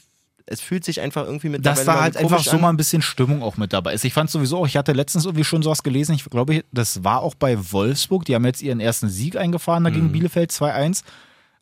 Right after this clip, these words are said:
Speaker 2: Aber dass da auch schon so ein Ding war, dass wenn die ein Tor geschossen haben, ganz egal, ob jetzt Zuschauer da waren oder nicht,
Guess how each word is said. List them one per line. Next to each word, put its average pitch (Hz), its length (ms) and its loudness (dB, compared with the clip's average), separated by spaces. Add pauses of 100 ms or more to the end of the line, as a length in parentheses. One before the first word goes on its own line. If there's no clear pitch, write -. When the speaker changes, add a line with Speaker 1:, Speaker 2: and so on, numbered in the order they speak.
Speaker 2:
Aber 127 280 0
dass 127 260 -4
da 135 220 2
auch 160 180 0
schon 175 220 0
so 160 100 2
ein 170 60 4
Ding 170 160 2
war, 175 100 2
dass 156 180 0
wenn 131 140 2
die 156 140 0
ein 185 80 0
Tor 165 180 0
geschossen 147 400 -2
haben, 156 300 0
ganz 139 260 -2
egal, 170 160 -2
ob 160 100 -4
jetzt 151 160 -6
Zuschauer 175 360 0
da 117 200 2
waren 180 120 0
oder 143 180 0
nicht, 165 240 -2